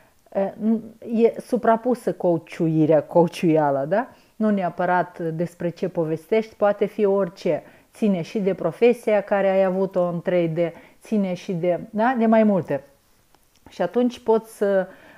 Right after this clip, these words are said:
e ca și cum ți-ai schimbat jobul pe altceva, da? Ai fost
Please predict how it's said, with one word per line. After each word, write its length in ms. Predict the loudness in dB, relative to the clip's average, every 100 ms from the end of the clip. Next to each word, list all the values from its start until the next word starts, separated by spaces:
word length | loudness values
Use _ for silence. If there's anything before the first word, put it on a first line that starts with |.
| _ -2 0 0
e 60 |
ca 160 | -2 -4
și 120 | -2
cum 140 | -4 -2
ți-ai 140 | -2
schimbat 480 | -4 -2 0 -2 0
jobul 300 | -2 0 -2
pe 360 | -2 -2 -2 -6 -18 _ 4
altceva, 760 | 4 4 2 2 2 0 -6 _ -8
da? 300 | -4 -4 -6 -8
Ai 160 | -8
fost 460 | -4 -2 -2 -4